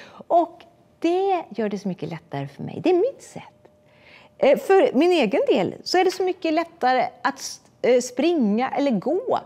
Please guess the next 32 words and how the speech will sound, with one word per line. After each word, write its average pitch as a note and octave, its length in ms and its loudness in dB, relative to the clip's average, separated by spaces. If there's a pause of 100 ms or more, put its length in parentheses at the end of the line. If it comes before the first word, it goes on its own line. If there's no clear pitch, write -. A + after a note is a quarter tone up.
(340)
eh, A3+ 380 0
och A3+ 160 -2
tala F3 240 -2
med D#3+ 120 -4
Gud. F3+ 240 -2 (1500)
Eh, G#3 380 4
det - 40 -8
är D4+ 120 2 (100)
då G#4+ 260 4
som E4 160 -2
jag D4 140 4
liksom C#4 200 -2
kan C4 100 -2
stänga C4 260 -2
ute B3 480 -2
så A#3+ 100 -2
mycket A3+ 280 2
mer G3 280 2
allt F#3+ 240 -2
annat G3 320 0
som G3+ 100 -4
pockar G3 500 -8
och F#3 100 -8
kan A3 140 -4
vara F#3 220 -6
bara F#3 440 -4
i F#3 220 -4
hans, D#3 520 -10
eh, D3 220 -10 (600)
i F4 280 4
hans D3+ 240 -4
närhet. C#3+ 420 -6